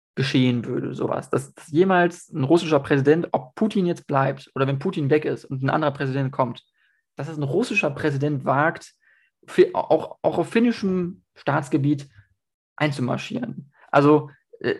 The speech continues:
es gab mal bei May-Britt Illner, war so ein General, der hat gesagt, ja, die Finnen, die sind, die haben ein ganz starkes Militär, die haben eine Million Reservisten oder so, mit denen soll man sich nicht anlegen, weil die Russen haben schon mal gegen die Finnen gekämpft, irgendwann im Zweiten Weltkrieg. Das war auch nicht so einfach und da hätten die Russen auch ganz schön eine Klatsche bekommen oder sowas hat er erzählt, keine Ahnung.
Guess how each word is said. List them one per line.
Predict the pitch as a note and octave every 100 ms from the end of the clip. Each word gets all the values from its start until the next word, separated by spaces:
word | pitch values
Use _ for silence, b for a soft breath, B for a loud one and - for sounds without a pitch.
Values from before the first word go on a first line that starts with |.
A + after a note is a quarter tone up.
| -
es | C3+
gab | D#3
mal | F3+ D#3+
bei | D3+
May-Britt | D3+ D#3 C#3+ D3
Illner, | F#3 F#3 C#3+
war | D3
so | C#3+
ein |
General, | C3+ C3+ C3 C3 D3 F3+ E3+
der | C#3+
hat | C#3
gesagt, | C#3 C3+ C#3+ F#3
ja, | A3
die | G3+
Finnen, | - E3+ F3+ F3
die | C#3+ C3+
sind, | C3+ C3+
die |
haben | C3
ein | B2+
ganz | D3 F3
starkes | - D#3+ D#3+ D3
Militär, | D3 D3+ C#3+ D3+ D#3+
die | C#3
haben | C3+
eine | - D#3+
Million | E3 D3+ D3 D#3
Reservisten | C#3 C3+ C3+ F#3 - E3
oder | D#3 D3+
so, | C#3 D3 D#3 B B B
mit | C3
denen | C#3+
soll | D#3
man | E3+ D#3
sich | D3+
nicht | C3+ D3+
anlegen, | F3+ E3+ E3+ D#3
weil | C3
die | B2+
Russen | D3 F3 C#3
haben | C3+
schon | D3+
mal | E3+ D#3
gegen | D#3
die | D3
Finnen | C3+ D#3+
gekämpft, | D3+ C#3+ D3+ C#3+
irgendwann | D#3 D3 C#3
im | C3+
Zweiten | C#3 C3+ C3
Weltkrieg. | D3+ D3+ C#3+ C#3 b b b
Das | A#3
war | - -
auch | D#3
nicht | B2+
so | D3+
einfach | - A3+ C3 C#3
und | C3
da | C3
hätten | C#3 C#3
die |
Russen | C3 D3 D3+
auch | - -
ganz | C#3+ -
schön | B2+
eine |
Klatsche | - C#3 C3+
bekommen | A#2+ - -
oder | C3+ B2+
sowas | B2+
hat | -
er | -
erzählt, | C#3 C3 A#2+
keine | C#3 C#3
Ahnung. | C3+ C#3+ C#3 E3